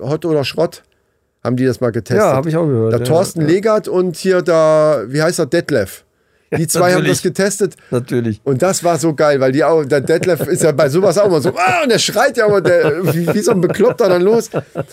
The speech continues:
Speaker 1: Und bei, äh, der, hier der Ole oder Martin, einer von beiden hat doch erzählt, hier von, die hatten das dann auf größter Stufe, weil er dachte, es wäre die Lautstärke von dem Dings,
Speaker 2: Ja,
Speaker 1: es war aber
Speaker 2: ja,
Speaker 1: die
Speaker 2: ja.
Speaker 1: Stufe von dem, von dem Stromschlag.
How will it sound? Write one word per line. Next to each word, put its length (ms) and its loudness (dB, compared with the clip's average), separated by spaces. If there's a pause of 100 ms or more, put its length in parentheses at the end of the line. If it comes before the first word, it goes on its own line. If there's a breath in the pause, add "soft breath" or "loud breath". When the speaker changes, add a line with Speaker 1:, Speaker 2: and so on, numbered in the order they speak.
(800 loud breath)
Speaker 1:
Und 260 -2
bei, 220 2
äh, 680 2
der, 420 -8
hier 140 0
der 220 2
Ole 220 2
oder 240 2
Martin, 400 0
einer 240 0
von 120 0
beiden 240 0
hat 120 0
doch 80 2
erzählt, 380 -2
hier 100 -2
von, 180 -8
die 100 -2
hatten 160 -2
das 140 -2
dann 140 -4
auf 180 -4
größter 360 -2
Stufe, 400 -4
weil 140 2
er 80 2
dachte, 280 -4
es 140 -6
wäre 120 0
die 80 -4
Lautstärke 680 0
von 200 -2
dem 160 -2
Dings, 160 2
Speaker 2:
Ja, 160 4
Speaker 1:
es 60 2
war 100 2
aber 140 2
Speaker 2:
ja, 40 0
Speaker 1:
die 60 -2
Speaker 2:
ja. 160 -4
Speaker 1:
Stufe 320 0
von 160 0
dem, 160 0
von 160 -2
dem 140 0
Stromschlag. 640 -4